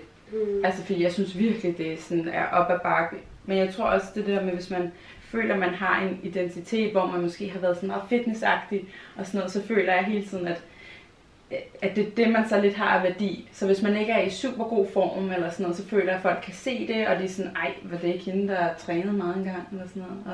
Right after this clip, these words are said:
Speaker 2: Og
Speaker 1: Ja, det er
Speaker 2: hun
Speaker 1: din
Speaker 2: ser da
Speaker 1: historie.
Speaker 2: ikke. Ja, og så, t-, du ved, så føler jeg hele tiden, at folk kan se sådan om, "Ej, uh, hun ser da ikke så godt ud i
Speaker 1: Ja.
Speaker 2: virkeligheden," eller et eller andet, altså sådan, og, uh, så bliver jeg sådan helt, "Bleh." Så jeg føler, jeg skal leve op til det hele tiden,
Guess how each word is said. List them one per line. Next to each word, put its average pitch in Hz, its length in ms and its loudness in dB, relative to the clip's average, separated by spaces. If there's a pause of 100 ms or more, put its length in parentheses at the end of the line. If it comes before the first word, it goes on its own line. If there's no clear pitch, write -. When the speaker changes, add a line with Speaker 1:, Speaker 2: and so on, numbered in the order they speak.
Speaker 2:
Og - 60 -10
Speaker 1:
Ja, 220 60 2 (120)
det 247 40 2
er 254 60 6
Speaker 2:
hun 214 80 8
Speaker 1:
din 269 100 2
Speaker 2:
ser 226 100 6
da 208 60 10
Speaker 1:
historie. 190 220 8
Speaker 2:
ikke. 202 120 4 (420)
Ja, 233 200 10
og 226 60 6
så, 277 120 0
t-, - 600 -4
du 247 100 6
ved, 202 140 8
så - 60 -10
føler 240 240 8
jeg 220 100 8
hele 240 140 4
tiden, 233 140 -2
at - 40 -8
folk 226 200 10
kan 226 100 -2
se 220 240 0
sådan 208 220 0
om, 170 120 2 (160)
"Ej, 180 180 -8
uh, 175 420 -2
hun 180 160 0
ser 180 100 2
da 131 60 0
ikke - 140 -2
så 226 60 -2
godt 190 200 6
ud 165 60 2
i 165 40 8
Speaker 1:
Ja. 185 80 6
Speaker 2:
virkeligheden," 196 460 2
eller 170 180 6 (360)
et 240 120 12
eller 254 160 10
andet, 240 240 6
altså 214 280 0
sådan, 220 160 2
og, 190 200 2
uh, 208 280 6
så - 100 -10
bliver 180 140 -2
jeg 175 40 -2
sådan 175 100 0
helt, 139 120 -4
"Bleh." 185 340 8 (500)
Så 220 140 4
jeg 208 100 6
føler, 262 120 6
jeg 233 100 2
skal 220 140 0
leve 190 140 4
op 302 200 6
til - 80 -4
det 202 160 6
hele 220 220 4
tiden, 170 400 0